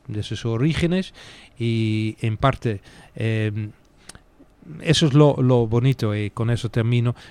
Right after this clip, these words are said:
que ha logrado Darío Jaén en su momento, eh, darle una forma institucional, con fuerza, y luego también empezar,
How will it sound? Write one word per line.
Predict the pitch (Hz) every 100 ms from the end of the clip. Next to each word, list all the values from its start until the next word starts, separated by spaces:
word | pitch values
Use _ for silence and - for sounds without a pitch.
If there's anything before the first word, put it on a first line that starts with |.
| -
que | 117 117 117 -
ha |
logrado | 117 117 113 123 120 120
Darío | 117 117 123 110
Jaén | 120 117 120
en | 120 110
su | 120
momento, | 110 113 113 110 120 - - -
eh, | 113 117 113 113
darle | 110 135 135 120 98 - _ -
una | 131 123
forma | - - 120 117
institucional, | 131 120 117 - 120 - 120 143 220 - - _ _ _ _ _ _ _ -
con | 95
fuerza, | - 139 143 - 185 208 - - - - _
y | - 127
luego | 139 151 151
también | 143 131 127 156 160 - - _ _ -
empezar, | 135 117 127 - 139 147